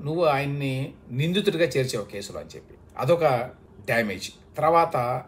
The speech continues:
సునీత నిన్న ప్రెస్ మీట్ పెట్టి పులివెందుల్లో మళ్ళీ మాట్లాడిందండి. ఆవిడ తల్లి సౌభాగ్యమేమో ఒక లెటర్ రాశారు, ఓపెన్ లెటర్ అని చెప్పి కేసుకు సంబంధించి. ఎందుకు ఇవన్నీ?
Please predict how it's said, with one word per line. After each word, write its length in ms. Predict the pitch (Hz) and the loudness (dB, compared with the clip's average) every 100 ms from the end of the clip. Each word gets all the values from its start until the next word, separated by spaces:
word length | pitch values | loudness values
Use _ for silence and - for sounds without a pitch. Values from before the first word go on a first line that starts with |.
| - | -14
సునీత 420 | - - 208 240 196 | -8 0 0 2 0
నిన్న 280 | 156 143 | 0 -6
ప్రెస్ 280 | 175 127 - | -6 -6 -6
మీట్ 200 | 151 - | -8 -8
పెట్టి 180 | 120 - | -10 -10
పులివెందుల్లో 560 | 135 123 120 117 131 135 | -8 -6 -6 -6 -6 -6
మళ్ళీ 200 | 110 107 | -6 -8
మాట్లాడిందండి. 600 | 101 92 78 69 64 - - - | -8 -10 -10 -12 -16 -18 -20 -12
ఆవిడ 200 | 107 107 - | -8 -8 -6
తల్లి 220 | 110 139 170 | -4 -2 -2
సౌభాగ్యమేమో 760 | 110 127 147 131 135 123 170 | -2 -2 0 -2 -4 -4 -4
ఒక 100 | 196 | -2
లెటర్ 200 | 131 123 | -2 0
రాశారు, 300 | 147 131 107 | 0 0 -2
ఓపెన్ 260 | 113 127 104 | -2 -2 -4
లెటర్ 160 | 90 | -6
అని 180 | 87 85 | -12 -12
చెప్పి 220 | 82 - - - - - | -16 -16 -18 -20 -16 -4
కేసుకు 260 | 151 123 113 | -2 -2 -6
సంబంధించి. 580 | 98 90 80 80 - - - - - | -8 -10 -12 -14 -18 -20 -20 -16 -6
ఎందుకు 220 | 180 202 | -2 0
ఇవన్నీ? 600 | 220 190 180 185 185 196 | 2 2 2 -2 -2 -6